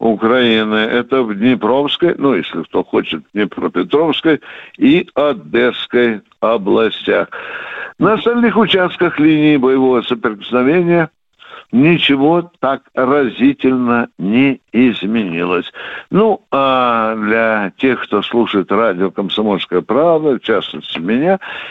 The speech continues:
я хочу поделиться вам своей профессиональной тайной. Завтра у меня состоится очень большой разговор с человеком, которого знает вся Россия, который засыпает комплиментами действия нашей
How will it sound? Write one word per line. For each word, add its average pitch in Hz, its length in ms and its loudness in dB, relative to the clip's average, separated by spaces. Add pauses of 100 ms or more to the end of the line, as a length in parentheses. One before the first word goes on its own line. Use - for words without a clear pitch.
(140)
я 208 300 4
хочу 143 360 0
поделиться 117 840 0
вам 104 440 -2
своей 95 480 0
профессиональной 82 1040 -4
тайной. 107 580 -2 (380)
Завтра 196 720 2
у - 160 0
меня 131 340 2
состоится 143 800 0 (300)
очень 196 580 2
большой 139 580 2
разговор 117 760 0
с - 40 -4
человеком, 120 680 2
которого 110 400 0
знает 107 480 0
вся 110 220 0
Россия, 143 640 2 (440)
который 214 520 2
засыпает 170 800 0
комплиментами 107 960 0
действия 92 540 0
нашей 90 420 -2